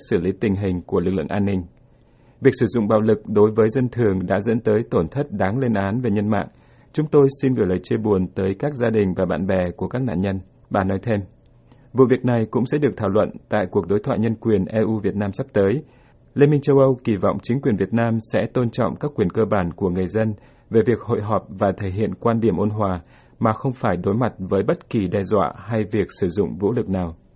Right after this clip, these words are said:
Nữ phát ngôn viên không cho biết phản ứng của ông Dũng sau khi E U, một trong các đối tác thương mại lớn nhất của Việt Nam,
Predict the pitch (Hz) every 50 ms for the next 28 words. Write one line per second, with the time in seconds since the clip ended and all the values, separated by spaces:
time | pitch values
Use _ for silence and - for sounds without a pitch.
0 | - _ _ - _ _ _ - 139 147 151 151 190 170 170 156 143 139 156 147
1 | 147 135 - - 156 151 139 - 147 135 160 190 - - 110 92 90 92 98 131
2 | 160 - - 101 110 110 98 107 113 104 135 175 170 - - - _ _ _ -
3 | - 135 127 127 - 143 123 120 120 123 127 127 117 113 113 - - _ _ -
4 | 131 120 117 - 139 120 185 175 139 120 123 120 - 170 180 - - 135 120 120
5 | 120 107 - 80 90 92 95 107 139 180 185 - - 104 87 95 - - 110 110
6 | 110 104